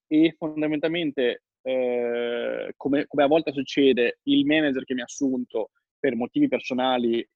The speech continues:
ha lasciato il ruolo dopo tre mesi in cui ero nel ruolo. E quindi quella è una cosa molto importante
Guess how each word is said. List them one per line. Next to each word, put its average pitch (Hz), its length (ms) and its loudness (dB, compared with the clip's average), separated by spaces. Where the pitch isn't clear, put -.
ha - 80 -4
lasciato 120 760 0
il 113 60 -4
ruolo 123 260 4
dopo 110 400 -2
tre 131 140 -4
mesi 123 260 -4
in 113 60 -6
cui 110 200 -6
ero 110 140 -4
nel 117 140 -10
ruolo. 117 260 -6
E - 40 -6
quindi 143 140 -4
quella 165 180 0
è - 20 0
una 123 80 -2
cosa 131 140 -6
molto 143 200 -2
importante 127 640 -2